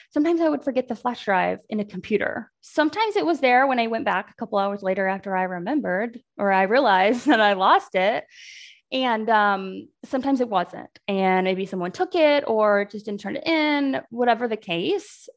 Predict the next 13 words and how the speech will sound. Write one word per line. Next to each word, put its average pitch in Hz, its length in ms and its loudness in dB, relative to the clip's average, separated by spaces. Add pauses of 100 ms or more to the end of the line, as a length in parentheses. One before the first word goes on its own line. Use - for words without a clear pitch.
(300)
I 247 360 4
was 233 220 -8
so 208 100 -2
frustrated. - 600 -10
So 202 460 2 (1000)
it 262 80 0
was 269 160 2
around 302 440 4
that 359 200 4
time 202 500 -2
that 185 540 -2 (100)
I 214 80 -2
decided 202 640 0